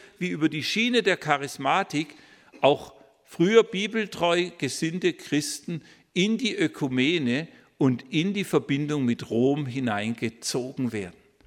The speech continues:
Genauso auch die Lobpreismusik, so dieses Ekstatische und Mystische, dass man auf Offenbarungen hört, auf Träume, das,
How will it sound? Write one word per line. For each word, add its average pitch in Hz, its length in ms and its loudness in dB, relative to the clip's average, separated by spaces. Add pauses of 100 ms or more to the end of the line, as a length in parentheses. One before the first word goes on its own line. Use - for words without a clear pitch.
(420)
Genauso 165 500 6
auch 143 180 2
die 139 160 -2
Lobpreismusik, 175 1080 2 (240)
so - 140 0
dieses 127 380 -4
Ekstatische 170 960 -2
und 123 160 2
Mystische, 170 680 0 (240)
dass 120 180 -6
man 127 120 0
auf 123 180 -2
Offenbarungen 156 960 0
hört, 143 320 2
auf 120 240 -4
Träume, 156 720 2 (380)
das, 156 240 -2